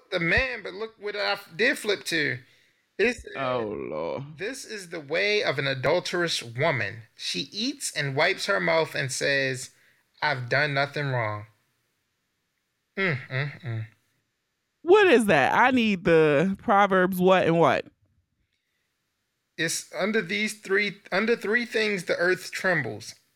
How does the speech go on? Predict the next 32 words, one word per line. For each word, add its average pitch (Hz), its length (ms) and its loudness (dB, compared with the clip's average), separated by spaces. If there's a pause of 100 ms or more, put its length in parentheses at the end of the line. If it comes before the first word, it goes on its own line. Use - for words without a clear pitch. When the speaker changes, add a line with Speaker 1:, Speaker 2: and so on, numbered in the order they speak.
(100)
Speaker 1:
Under 151 280 -4
four, 208 420 2
it 147 160 -2
cannot 147 540 -2
bear 131 420 -8
up. - 80 -16 (180)
A 135 100 -16
servant 180 520 -2
who 175 100 -6
becomes 170 440 -6
king, 123 440 -14 (480)
a 135 60 -14
godless 165 520 -10
fool 160 360 -4
who 147 100 -4
gets 135 220 -6
plenty 156 360 -4
to 156 80 -4
eat, 127 320 -10 (380)
a 135 60 -16
contemptible 220 1160 -12
woman 160 460 -4 (400)
who 165 100 -14
gets 175 320 -12
married, 123 400 -8 (180)
and 123 100 -12
a 117 80 -12
servant 170 540 -6
who 139 80 -20
displaces 143 600 -16
her 143 120 -6
mit-, 139 280 -8